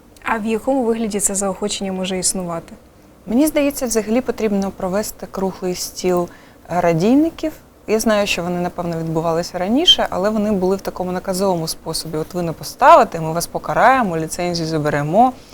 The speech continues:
Speaker 2: скоротимо час, там рекламні якісь, ем, там, е, рекламний час, і будемо викручувати руки. Я не думаю, що з приватним бізнесом так можна вести розмови. Я гадаю, до них потрібно донести необхідність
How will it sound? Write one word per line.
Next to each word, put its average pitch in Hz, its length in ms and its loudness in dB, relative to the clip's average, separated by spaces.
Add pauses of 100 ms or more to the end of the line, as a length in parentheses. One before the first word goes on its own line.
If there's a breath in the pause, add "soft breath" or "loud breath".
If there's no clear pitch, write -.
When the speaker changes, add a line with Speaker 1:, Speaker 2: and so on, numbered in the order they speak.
(200 loud breath)
Speaker 2:
скоротимо 170 580 -6
час, 226 320 0
там 165 200 -8
рекламні 160 480 -4
якісь, - 320 -12 (500 loud breath)
ем, 160 380 -8 (640 loud breath)
там, 143 160 -6
е, - 760 -8
рекламний 202 440 4
час, - 380 -2
і 151 40 -6 (240)
будемо 185 200 -4
викручувати 180 560 -6
руки. 156 260 -6 (300 loud breath)
Я 226 160 4
не 240 240 4
думаю, 196 420 2
що 175 240 -2
з 160 160 -2
приватним 180 460 0
бізнесом 247 440 2
так 185 160 -6
можна 180 240 -2
вести 165 300 -2
розмови. 143 460 -4 (340 loud breath)
Я 196 80 -4
гадаю, 208 220 2
до 208 100 0
них 208 140 -4
потрібно 196 360 -2
донести 208 520 -2
необхідність 185 840 -2